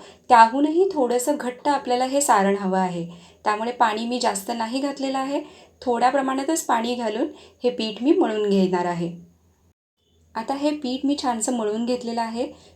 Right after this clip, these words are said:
तुम्ही पाहू शकता अशा प्रमाणे हे घट्ट ठेवायचं आहे, पातळ नाही करणार आहोत.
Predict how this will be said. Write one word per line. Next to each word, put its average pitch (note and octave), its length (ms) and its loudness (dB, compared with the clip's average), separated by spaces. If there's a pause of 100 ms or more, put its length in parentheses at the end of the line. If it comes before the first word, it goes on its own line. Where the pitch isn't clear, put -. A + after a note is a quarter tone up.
तुम्ही A3+ 160 -6
पाहू A3 300 -2
शकता C#4+ 400 -4 (280)
अशा A#3 240 -2
प्रमाणे C#4 360 -2
हे D4 140 0
घट्ट B3 340 -2
ठेवायचं A3 440 -2
आहे, G#3+ 220 -2
पातळ A#3+ 600 0
नाही A3+ 300 -4
करणार G3 300 2
आहोत. F3 220 -4